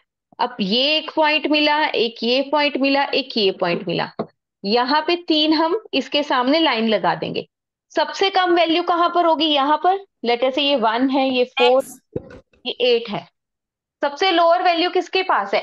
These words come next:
Speaker 1: X के पास, वाई के पास या जेड के पास?
Speaker 2: एक्स।
Speaker 1: X। तो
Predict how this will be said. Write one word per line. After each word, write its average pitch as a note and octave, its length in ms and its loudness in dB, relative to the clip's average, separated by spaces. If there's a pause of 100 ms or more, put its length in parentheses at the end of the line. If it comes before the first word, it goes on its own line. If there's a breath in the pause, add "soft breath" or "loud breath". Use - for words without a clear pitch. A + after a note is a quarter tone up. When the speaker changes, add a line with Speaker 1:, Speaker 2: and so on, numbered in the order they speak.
(100)
Speaker 1:
X A#3+ 240 -4
के D#4+ 120 -2
पास, E4+ 380 0
वाई A3 260 0
के C#4 160 -2
पास D#4 240 0
या F#4+ 100 4
जेड A#3+ 320 0
के A3 100 0
पास? - 480 -6 (200)
Speaker 2:
एक्स। - 1040 -8
Speaker 1:
X। C4+ 420 0 (640)
तो C4 60 0